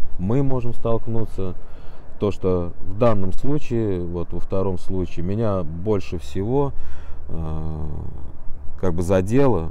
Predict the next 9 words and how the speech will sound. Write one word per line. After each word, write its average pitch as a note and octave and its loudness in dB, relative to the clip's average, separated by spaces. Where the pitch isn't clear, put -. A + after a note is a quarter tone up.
что E2+ 2
я F#2+ 4
им F2 2
конкретно F#2+ 0
отсылаю F#2 2
пункт - 0
правил G2 2
Манго F2+ 0
страхования, A2+ 0